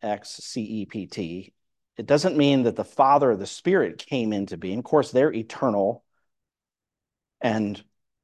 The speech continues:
the other persons of the Trinity, he did not create them, but everything that is made came into being. And how does that work? Hebrews one says, "God,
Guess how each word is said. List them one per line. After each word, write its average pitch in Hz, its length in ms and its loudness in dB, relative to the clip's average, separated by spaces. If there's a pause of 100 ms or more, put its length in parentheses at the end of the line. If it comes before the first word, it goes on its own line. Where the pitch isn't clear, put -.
the 120 180 2
other 143 180 8
persons 135 520 0
of 87 80 -12
the 98 80 -10
Trinity, 98 500 -2
he 127 100 -8
did 135 140 -2
not 160 240 0
create 110 420 -2
them, 127 300 2
but 123 240 0
everything 170 680 2
that 135 220 0
is 120 220 -6
made 110 760 -4
came 160 360 0
into 127 360 -6
being. 95 460 -8 (360)
And 113 100 -8
how 147 160 2
does 160 140 2
that 147 180 2
work? 139 280 2
Hebrews 139 400 -4
one 135 300 -2
says, 117 360 -2
"God, 131 600 2